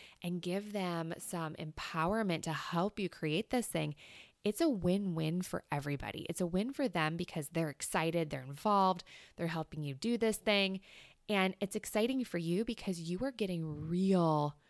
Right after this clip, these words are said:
real feedback. And it's important that you actually do something with it, right? So, you know, we talked about in the episode coming at it with your hands, not palms together, praying that people are just gonna affirm you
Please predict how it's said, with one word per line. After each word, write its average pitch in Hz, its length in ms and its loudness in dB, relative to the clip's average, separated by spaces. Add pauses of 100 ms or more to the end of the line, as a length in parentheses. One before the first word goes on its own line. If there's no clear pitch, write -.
(320)
real 170 920 2 (100)
feedback. - 760 -4 (460)
And 180 320 2
it's 185 120 -4
important 196 420 -2
that 208 100 2
you 175 100 0
actually 170 320 -2
do 151 260 -2
something 147 480 -6
with 127 220 -8
it, - 160 -6
right? 147 240 -2
So, 165 460 2
you 175 80 -2
know, 165 60 -2
we 165 100 -2
talked 185 260 -6
about 170 220 0
in 160 80 -4
the 156 80 -4
episode 151 440 -4
coming 214 460 -8
at 160 220 -4
it 156 200 0 (600)
with 180 200 -4
your 175 120 -4
hands, 196 560 -4
not 190 400 -4
palms 196 400 -2
together, 165 400 0
praying 175 420 -2
that 165 140 -2
people 170 240 -4
are 156 40 -4
just 156 200 -8
gonna 151 280 -4 (140)
affirm 190 580 2
you 151 380 4